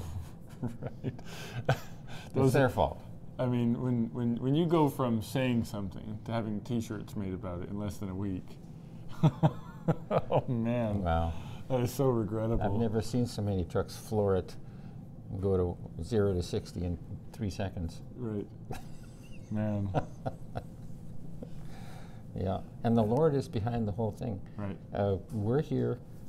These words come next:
Speaker 2: we're here to declare the Lord, inform the people it's the Lord that's in charge.
Speaker 1: Mm-hmm.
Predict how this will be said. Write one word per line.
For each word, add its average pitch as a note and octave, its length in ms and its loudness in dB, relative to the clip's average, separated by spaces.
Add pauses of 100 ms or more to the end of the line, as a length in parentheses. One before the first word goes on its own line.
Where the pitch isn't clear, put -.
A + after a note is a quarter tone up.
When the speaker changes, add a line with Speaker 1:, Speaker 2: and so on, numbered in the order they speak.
Speaker 2:
we're A#2+ 160 0
here A#2+ 240 0
to F2 340 -2 (1800)
declare B2+ 360 6
the G#2+ 120 2
Lord, A#2 300 2 (1040)
inform A#2+ 340 2
the G#2+ 80 0
people A2+ 420 0
it's - 200 -4
the F2 100 -4
Lord G#2+ 280 2
that's A2+ 220 -2
in G#2+ 80 0
charge. G#2+ 460 -2
Speaker 1:
Mm-hmm. B2 240 2